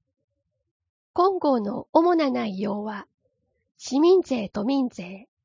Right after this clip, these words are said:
所得税の申告書は三月十五日火曜までに提出を。妊婦健診の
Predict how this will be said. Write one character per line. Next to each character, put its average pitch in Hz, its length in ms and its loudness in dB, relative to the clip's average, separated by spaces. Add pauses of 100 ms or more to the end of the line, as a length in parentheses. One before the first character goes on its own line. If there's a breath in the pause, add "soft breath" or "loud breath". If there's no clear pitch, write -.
(380)
所 - 140 -8
得 349 260 2
税 320 220 2
の 226 100 -2
申 254 240 -2
告 - 220 -6
書 240 160 -2
は - 120 -4
三 349 300 2
月 320 240 0
十 240 240 -2
五 254 140 2
日 226 260 -8
火 240 160 -4
曜 359 240 4
ま 339 140 4
で 220 100 -4
に 208 180 -8
提 226 180 -4
出 - 320 -12
を。 180 220 -12 (1600)
妊 330 240 4
婦 370 100 0
健 359 260 2
診 240 280 -4
の 185 240 -14